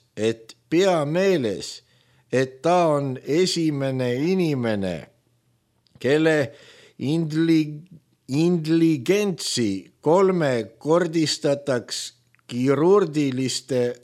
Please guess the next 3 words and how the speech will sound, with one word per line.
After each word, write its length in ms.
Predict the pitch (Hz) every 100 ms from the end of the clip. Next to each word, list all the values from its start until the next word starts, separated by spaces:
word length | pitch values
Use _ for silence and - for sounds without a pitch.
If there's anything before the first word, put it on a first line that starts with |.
| _ _ 120
vahenditega. 1200 | 143 170 143 120 101 104 - 98 85 - 85 - _ _ _ _ _ _ _ _ _ _ _ _ _
Doktor 520 | 147 175 - - 131 104 - _ -
Strauss 800 | - - 147 185 196 - -